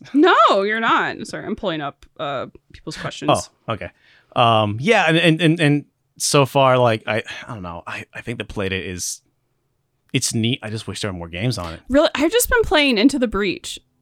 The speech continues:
Speaker 2: <laughs>
Speaker 1: Yeah.
Speaker 2: That's re-, really the only reason. And, um, yeah, I think maybe you can just demand the Switch to play Dusk tonight, and then I'll finally jump into the Playdate. I'll be forced to.
Speaker 1: Mm-hmm.
Speaker 2: <laughs>
Speaker 1: Yeah,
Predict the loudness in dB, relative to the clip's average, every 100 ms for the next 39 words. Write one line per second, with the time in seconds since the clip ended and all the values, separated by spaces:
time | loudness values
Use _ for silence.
0 | 0 0 0 -4 2 2 4 4 4 4
1 | 2 0 2 0 2 4 4 4 4 4
2 | 2 0 -2 0 0 -2 -6 -14 -16 -16
3 | -18 _ 2 4 4 2 2 2 4 4
4 | 2 0 -4 -6 0 2 2 0 0 -2
5 | -2 -2 -2 0 0 -4 -8 -6 -6 -2
6 | -2 -2 -2 -2 0 0 -2 -4 -4 -2
7 | -2 -2 -6 -8 -6 -4 -6 -6 -8 -8
8 | -12 -6 -4 -6 -8 -6 -4 -4 -4 -4
9 | -4 -8 _ _ -2 -2 -2 -6 -6 -8
10 | -8 -10 -10 -10 -10 -10 -8 -6 -6 -6
11 | -8 -10 -12 -12 -12 -14 -8 -8 -8 -12
12 | _ 0 2 0 -6 -10 -8 -14 -14 -20
13 | _ -20 _ -12 -12 -2 2 2